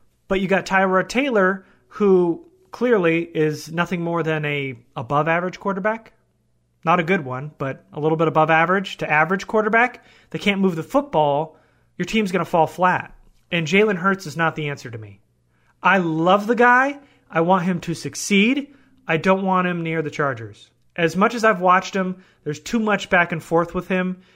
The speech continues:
He's too up and down. I think his highs are really high and his lows are really, really, really low, which is how I feel about Jordan Love too, but that's another story. For me right now, today,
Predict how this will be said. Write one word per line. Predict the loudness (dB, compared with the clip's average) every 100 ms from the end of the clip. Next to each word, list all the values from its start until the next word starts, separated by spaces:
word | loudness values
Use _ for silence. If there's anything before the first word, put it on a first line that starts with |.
| _
He's | -16 -10
too | -2 2 4
up | 2
and | 0
down. | 0 2 0 -2 -8 _ _ -8
I | -6
think | -4 -4 -4
his | -6 -8 -14 _
highs | -2 4 4 4
are | 2
really | 2 0
high | 2 4 4 2 -2 -12 _
and | -10
his | -2
lows | 2 2 2
are | -6
really, | -2 0 2 0
really, | -4 -2 0 0
really | -2 -2 -2 -2
low, | -4 -6 -10 -18 _ _
which | -4 -4 -2
is | -6 -8
how | -4 -2
I |
feel | -2 -4
about | -4 -6
Jordan | -8 -8
Love | -8 -8
too, | -2 2 2
but | 0 0
that's | -2 -4 -18 -20 _
another | -6 -4 -6
story. | -2 2 2 0 -10 _ _ _ _ _ _ _ _ _ _ _
For | -4 2
me | 4 2 2
right | 4 2 2
now, | 0 0 -2 -4
today, | -6 -2 2 2 0 -8